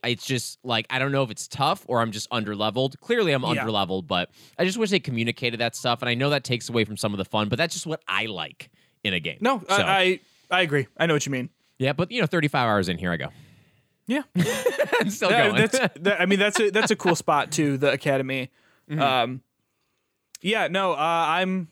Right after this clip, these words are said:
Speaker 2: glad to hear that you're, that you're enjoying it at the very least. Um, 'cause that's basically what I did, where I was like, "All right, I'll, I'll eventually put this down."
Speaker 1: Yeah.
Speaker 2: And then I just didn't.
Speaker 1: And you just
Speaker 2: Um,
Speaker 1: keep going a little bit here and there, and
Speaker 2: <laughs>
Speaker 1: all of a
Speaker 2: Yeah,
Speaker 1: sudden three
Speaker 2: yeah.
Speaker 1: hours have passed, and you're like, "Shit, I was supposed to do something else."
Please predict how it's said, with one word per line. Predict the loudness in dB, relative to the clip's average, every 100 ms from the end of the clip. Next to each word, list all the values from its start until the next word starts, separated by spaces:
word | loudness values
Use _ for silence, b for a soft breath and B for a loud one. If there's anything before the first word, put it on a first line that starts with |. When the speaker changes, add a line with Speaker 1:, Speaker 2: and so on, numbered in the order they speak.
| -12
Speaker 2:
glad | -2 -2 0
to | 0
hear | 0
that | 0 -2
you're, | 0 2 2
that | 0 -4 0
you're | 0 0
enjoying | 0 0 2 2 2 2
it | 0
at | -2 -6
the |
very | -2 -2
least. | 0 -2 -2 -4 -8 b b b 0
Um, | 2 2 2
'cause | 0
that's | 2 2
basically | 2 0 2
what | 4
I | 4
did, | 2 0
where | 2
I |
was | 2
like, | 2
"All | 4
right, | 4 4
I'll, | 2 2
I'll | 0 0 -2
eventually | -2 -2 -2
put | -2 -4
this | -2
down." | 2
Speaker 1:
Yeah. | 2 0
Speaker 2:
And | 2
then | 2
I |
just | 2 2
didn't. | 0 -2 -8 B B -2
Speaker 1:
And | 2
you |
just | 4 6
Speaker 2:
Um, | 4
Speaker 1:
keep | 2
going | 2 2
a | 2
little | 2
bit | 2 2
here | 2 2
and |
there, | 0 0 -2
and | 0
Speaker 2:
<laughs> | 0 0 -8 0
Speaker 1:
all | 2
of | 4
a |
Speaker 2:
Yeah, | 4
Speaker 1:
sudden | 4 2
three | 4
Speaker 2:
yeah. | 4
Speaker 1:
hours | 4 2
have | 0
passed, | 0 0 0
and |
you're | 2
like, | 2 0
"Shit, | -6 -6 -4 -4 -4
I | -2
was | 0 2
supposed | 2 2
to | 2
do |
something | 2 2
else." | 2 0 -8